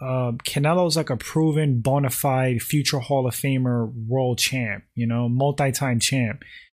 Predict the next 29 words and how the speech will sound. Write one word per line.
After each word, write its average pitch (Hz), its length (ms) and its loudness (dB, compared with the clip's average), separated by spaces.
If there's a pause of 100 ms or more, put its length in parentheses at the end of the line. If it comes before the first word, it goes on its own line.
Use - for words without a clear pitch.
(140)
It's 147 120 0
such 233 260 2
a, 160 160 0 (100)
it's 151 140 -2
such 196 300 2
a 170 40 2
disrespect 147 840 0
to, 123 280 -2
to 123 160 -4
even 127 480 0 (640)
mention 143 640 2
both 143 240 0
their 156 100 0
names 139 300 2
in 131 80 0
the 123 80 2
same 135 280 0
sentence. 113 680 -2 (640)
Now, 170 180 0
talk 220 220 0
about 220 300 0
Tommy 180 360 0
Fury 175 400 0
and 127 160 2
Jake 113 240 -2
Paul. 104 380 -6
That 175 160 2
makes 151 240 2
sense. 101 480 -4